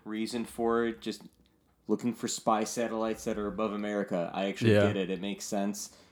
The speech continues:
Speaker 1: The,
Speaker 2: Yeah.
Speaker 1: the Army is normal ground infantry. What exactly is the Marines? I've always wondered. All I know about the Marines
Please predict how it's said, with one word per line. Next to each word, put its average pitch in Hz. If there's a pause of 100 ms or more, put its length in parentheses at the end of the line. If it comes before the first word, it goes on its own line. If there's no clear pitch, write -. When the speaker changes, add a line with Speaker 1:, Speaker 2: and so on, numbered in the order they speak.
(120)
Speaker 1:
The, 113
Speaker 2:
Yeah. 110 (560)
Speaker 1:
the 107
Army 120
is 104
normal 110
ground 101
infantry. 117
What 131
exactly 131
is 107
the 98
Marines? 78
I've 98
always 143
wondered. 113
All 147
I 196
know 165
about 160
the 147
Marines 113